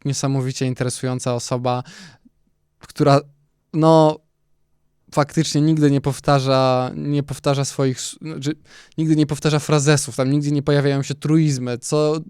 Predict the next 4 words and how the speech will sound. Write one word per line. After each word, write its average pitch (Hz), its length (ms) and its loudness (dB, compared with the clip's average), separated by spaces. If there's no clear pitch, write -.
u 160 120 4
ekspertów, 156 840 0
analityków, 143 880 -2
e, 131 420 0